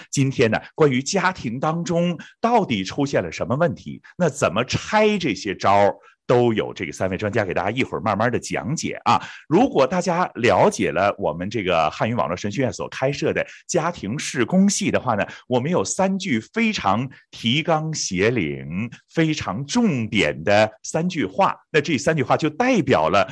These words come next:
我们整个系啊，要跟大家所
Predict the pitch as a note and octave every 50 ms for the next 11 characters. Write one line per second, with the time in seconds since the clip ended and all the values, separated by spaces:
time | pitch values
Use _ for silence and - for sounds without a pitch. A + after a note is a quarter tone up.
0 | - _ - G#2 F#2+ G2+ B2 C#3 C#3 - - G2+ E2 E2+ E2 D#2 D#3 D#3+ A#2 G#2
1 | G2 - - - D3+ G2+ F2+ D#2+ - - - - - B2 G#2 G2+ - - _ _
2 | - D3 C#3 D3 D3 C#3+ C#3 F#2+ E2 - - A2+ G#2 G#2+ A2 A2 - _ - -
3 | - G2+ F2+ F2 D#2+ -